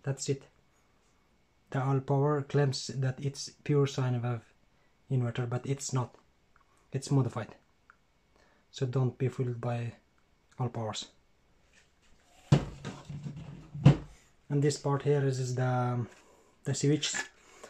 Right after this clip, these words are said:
and, um, this is the M P P T, I think so. This is the M P P T, which is, uh, you can input, which is,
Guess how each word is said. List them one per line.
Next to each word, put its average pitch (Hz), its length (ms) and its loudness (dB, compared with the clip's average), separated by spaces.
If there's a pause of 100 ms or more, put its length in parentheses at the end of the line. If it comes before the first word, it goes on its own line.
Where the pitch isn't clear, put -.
(200)
and, 139 240 4
um, 123 960 2 (1400)
this 147 220 0
is 139 120 -2
the 131 160 0
M 135 140 2
P 131 120 2
P 135 160 -2
T, 139 200 2
I 123 60 0
think 135 200 2
so. 123 120 -2
This 127 180 -4
is 127 80 -4
the 127 80 -2
M 123 100 0
P 123 120 0
P 127 100 -2
T, 123 240 -4 (500)
which - 160 -10
is, 120 280 -2
uh, 123 440 -2 (440)
you 127 80 -2
can 120 300 0
input, 131 380 0 (560)
which 127 120 -2
is, 117 80 -2